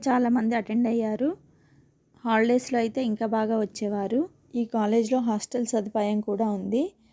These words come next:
ఈ కాలేజ్లో గోదావరిఖని, మందమర్రి, బెల్లంపల్లి, మనుగూరు ఇలా చాలామంది సింగరేణి కార్మికుల పిల్లలైతే ఇక్కడ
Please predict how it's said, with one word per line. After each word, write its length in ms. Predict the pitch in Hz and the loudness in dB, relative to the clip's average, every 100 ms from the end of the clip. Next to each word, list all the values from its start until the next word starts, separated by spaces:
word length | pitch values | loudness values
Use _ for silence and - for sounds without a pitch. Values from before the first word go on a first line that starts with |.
| _ _ - | _ _ -4
ఈ 80 | 262 | 0
కాలేజ్లో 480 | 247 233 240 233 269 | 2 4 4 4 2
గోదావరిఖని, 760 | 233 226 220 226 233 233 214 226 | 4 2 4 2 0 -4 0 0
మందమర్రి, 640 | 220 208 214 214 214 220 | 0 0 0 0 0 -2
బెల్లంపల్లి, 680 | 208 208 214 208 220 208 214 | 0 0 0 -2 -2 0 0
మనుగూరు 580 | 208 208 208 214 208 214 214 _ | 0 0 0 2 2 2 -2 _
ఇలా 180 | 226 214 226 | -2 -2 0
చాలామంది 500 | 208 208 220 226 226 | 0 2 4 4 2
సింగరేణి 560 | - 208 208 214 220 220 | 0 -2 0 2 2 0
కార్మికుల 440 | 202 196 202 208 | -2 -2 -4 -6
పిల్లలైతే 520 | 202 202 208 202 202 240 | -4 -2 0 -2 0 -4
ఇక్కడ 220 | - | -2